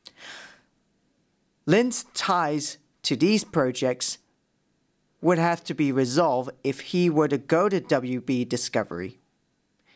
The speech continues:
In the meantime, Variety reports that no offer has been made. Should he ultimately be hired, Lin will immediately face with several major changes,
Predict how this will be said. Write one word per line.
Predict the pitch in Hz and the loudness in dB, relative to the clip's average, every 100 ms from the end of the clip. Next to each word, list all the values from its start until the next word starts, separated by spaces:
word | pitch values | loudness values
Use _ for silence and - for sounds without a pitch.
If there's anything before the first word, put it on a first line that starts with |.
| _ | _
In | - 117 | -4 0
the | |
meantime, | 123 220 214 156 143 147 147 | 2 2 0 -2 -2 -4 -8
Variety | 131 139 156 185 196 | -2 0 0 0 0
reports | 202 202 - 131 117 - - _ _ _ - | 0 0 -2 -2 -2 -4 -12 _ _ _ -2
that | 139 - | -2 -2
no | 131 156 185 | 0 2 2
offer | - 165 160 123 110 117 _ _ | 0 -2 -2 -6 -6 -8 _ _
has | - 95 | -12 -12
been | - 101 104 | -8 -6 -4
made. | 107 117 110 - _ _ _ _ _ _ _ _ _ _ _ _ _ _ | 0 0 -2 -6 _ _ _ _ _ _ _ _ _ _ _ _ _ _
Should | - 175 156 | 0 2 4
he | 170 160 156 | 4 2 2
ultimately | 190 202 196 170 156 156 | -2 0 -4 -4 0 0
be | 151 131 | 2 2
hired, | 123 185 180 127 135 - - _ _ _ | 0 -2 -2 -2 -4 -8 -20 _ _ _
Lin | - 165 196 | -2 0 2
will | 180 165 156 | 4 4 2
immediately | - 147 143 185 202 - 196 | -2 0 2 2 2 0 0
face | 180 - 180 147 147 - | -2 -2 0 0 0 -2
with | 135 | 0
several | - - - 175 165 180 180 175 - _ - | 0 -2 2 2 2 2 2 0 -6 _ -6
major | 131 143 147 147 143 143 | 0 2 4 2 2 2
changes, | 139 - - 127 120 - 107 110 - | 0 -4 -2 -2 -2 -2 -4 -4 -6